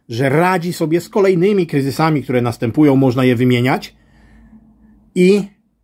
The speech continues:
zaczyna kłaść nacisk na edukację, na szkolenia, zarówno kierowników, jak i pracowników. I traktuje to jako inwestycje. Jest bowiem tak,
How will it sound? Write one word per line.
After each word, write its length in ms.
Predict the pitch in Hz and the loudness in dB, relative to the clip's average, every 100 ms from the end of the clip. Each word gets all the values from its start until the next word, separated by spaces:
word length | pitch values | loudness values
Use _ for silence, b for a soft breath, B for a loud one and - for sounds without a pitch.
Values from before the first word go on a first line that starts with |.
| _ | _
zaczyna 640 | 135 123 147 - 233 247 - | -8 -2 -2 0 0 0 -2
kłaść 380 | - 160 139 | 0 -2 0
nacisk 540 | 143 175 185 196 175 - | -2 -2 -2 -6 -8 -6
na 240 | 143 143 | -4 -4
edukację, 640 | 151 131 139 147 139 - 117 | -4 -4 -4 -4 -8 -4 -4
na 140 | 123 | -2
szkolenia, 500 | 120 - 160 156 117 | -4 -2 0 0 -2
zarówno 440 | 120 123 131 151 - - | -4 -4 -2 -4 -6 -2
kierowników, 840 | 202 202 147 110 104 - 98 _ _ _ 135 | 0 0 -2 -6 -10 -12 -20 _ _ _ -10
jak 440 | 139 190 151 - - | -2 -2 -2 -8 -8
i 120 | 180 | -8
pracowników. 880 | - 156 196 208 208 135 123 - 113 | -6 -4 -2 -2 -2 -4 -4 -4 -6
I 60 | 151 | -4
traktuje 420 | 175 - 269 226 | -4 -4 -2 -2
to 100 | 226 | 0
jako 340 | 208 202 202 202 b b | -4 -2 -4 -4 b b
inwestycje. 840 | 202 196 170 165 - 147 - 95 - B B B | 0 2 2 -2 -4 -4 -4 -12 -14 B B B
Jest 380 | 127 196 285 - | -4 -2 -2 -4
bowiem 360 | 160 196 151 120 | -2 0 -2 -2
tak, 360 | 104 139 - | -4 -4 -6